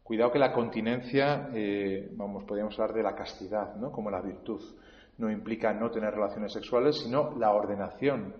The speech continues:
de los, de los, eh, impulsos sexuales, ¿no? Esa es la castidad. Y la castidad se da de diferentes maneras en las diferentes vocaciones.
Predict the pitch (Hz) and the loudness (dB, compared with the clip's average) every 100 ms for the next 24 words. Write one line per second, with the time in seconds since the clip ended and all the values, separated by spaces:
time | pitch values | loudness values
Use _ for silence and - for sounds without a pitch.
0 | - 104 95 92 - - - - - - | -12 -8 -4 -4 -6 -16 -20 -20 -20 -20
1 | _ - 107 98 98 - - 147 107 98 | _ -10 -4 -2 -2 -4 -14 -10 -6 -4
2 | 95 95 92 92 90 - - _ _ _ | -4 -6 -10 -12 -16 -20 -20 _ _ _
3 | _ _ - - 117 - 131 - - - | _ _ -16 -8 -6 -2 -2 -2 -6 -6
4 | - - 95 92 - 110 131 113 110 107 | -10 -4 -4 -4 -8 -8 -8 -8 -6 -4
5 | 98 98 - 98 90 85 95 98 95 104 | -2 -4 -6 -6 -6 -4 -6 -6 -6 -4
6 | 101 101 107 98 92 - 98 104 117 120 | -4 -2 -2 -2 -4 -6 -6 -4 -2 4
7 | 147 170 123 101 95 90 113 - 104 107 | 6 4 2 -2 -4 -4 -4 -2 -4 -4
8 | 95 - 101 90 - | -4 -4 -4 -4 -10